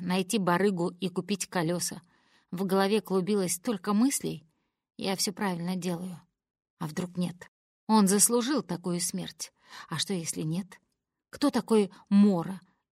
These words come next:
И как он связан со Стивом?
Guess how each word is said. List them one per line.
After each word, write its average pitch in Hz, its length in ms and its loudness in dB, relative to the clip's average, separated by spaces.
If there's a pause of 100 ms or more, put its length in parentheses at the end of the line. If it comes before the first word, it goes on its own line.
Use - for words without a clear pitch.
(160)
И 202 460 6
как 214 320 -2
он 247 180 6
связан 185 480 2
со 208 160 -2
Стивом? - 540 -4